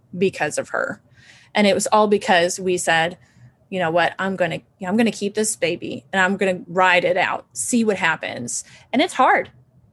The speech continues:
It's impossibly hard. We don't get a lot of sleep.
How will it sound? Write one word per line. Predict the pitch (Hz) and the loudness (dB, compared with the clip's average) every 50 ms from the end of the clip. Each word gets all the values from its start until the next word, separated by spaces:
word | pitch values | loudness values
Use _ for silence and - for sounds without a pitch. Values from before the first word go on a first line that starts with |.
| _ _ | _ _
It's | 330 370 370 - | -2 -2 0 0
impossibly | 392 370 339 - - - - 285 277 269 - - 214 - 170 170 165 | -2 -2 -2 -6 -10 -4 0 0 0 0 0 -4 -4 -4 -4 -6 -6
hard. | - - - - - - - _ _ - _ | -6 -6 -8 -8 -8 -12 -16 _ _ -20 _
We | - 262 | -4 2
don't | 247 311 311 277 | 2 2 2 4
get | - 277 262 | 2 2 2
a | 254 | 4
lot | 254 240 240 247 | 2 2 2 2
of | 254 | 0
sleep. | - - - 175 170 180 170 - | -2 -4 -4 -4 -4 -4 -8 -10